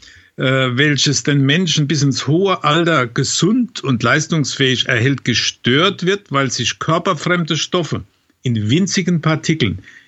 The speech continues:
im Gewebe zwischen den Zellen festsetzen und dass dazu der Sauerstoff gehindert wird, in die Zelle zu gelangen. Und so gibt es dann Lieblingsmüllplätze im Körper.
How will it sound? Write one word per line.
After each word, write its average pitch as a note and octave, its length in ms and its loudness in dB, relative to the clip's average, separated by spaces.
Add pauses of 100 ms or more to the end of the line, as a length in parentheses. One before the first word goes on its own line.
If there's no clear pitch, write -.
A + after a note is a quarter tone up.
(120)
im C3+ 160 4
Gewebe C#3 640 2
zwischen G3+ 480 0
den F3 180 2
Zellen F3+ 420 2
festsetzen E3 920 -2 (600)
und D3+ 240 0
dass C3+ 260 0
dazu F3 440 0
der C3+ 160 0
Sauerstoff F3 1120 -2
gehindert F3 680 2
wird, F#3+ 320 -2 (100)
in D3+ 120 2
die D3 160 0
Zelle D#3+ 380 2
zu B2+ 200 -2
gelangen. G2+ 520 -2 (1200)
Und C#3+ 180 0
so E3+ 200 0
gibt F3 280 -4
es D#3+ 240 0
dann E3 420 2
Lieblingsmüllplätze D3 1800 2
im A2 200 -4
Körper. F2 520 -4